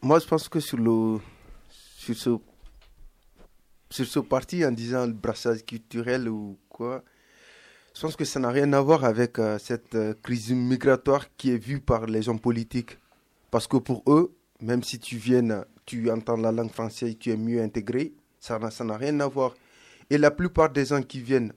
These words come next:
en Europe, la, la majeure partie, ce sont des gens qui sont qualifiés. Soit ce sont des diplômés, soit ce sont des médecins avant, qui viennent. Mais ils n'ont rien à vou-,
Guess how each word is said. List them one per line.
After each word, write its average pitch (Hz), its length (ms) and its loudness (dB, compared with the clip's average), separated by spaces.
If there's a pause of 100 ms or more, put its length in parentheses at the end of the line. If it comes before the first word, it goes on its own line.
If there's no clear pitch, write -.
(140)
en 104 100 -4
Europe, 110 440 0 (300)
la, 113 220 -2 (600)
la 123 120 4
majeure 143 380 2
partie, 143 300 0
ce - 140 -10
sont 131 140 -4
des 120 160 -4
gens 127 140 -2
qui - 140 -14
sont 120 160 -6
qualifiés. 117 560 -4
Soit - 360 0
ce - 280 -20
sont 120 120 -4
des 110 140 -4
diplômés, 113 680 -4
soit - 300 -4
ce - 120 -16
sont 113 180 -8
des 101 300 -10 (520)
médecins 123 640 -2
avant, 135 400 0 (260)
qui 127 140 -8
viennent. 135 320 2 (580)
Mais 110 640 2 (140)
ils 127 120 2
n'ont 120 120 4
rien 139 220 6
à 139 100 8
vou-, 135 180 -8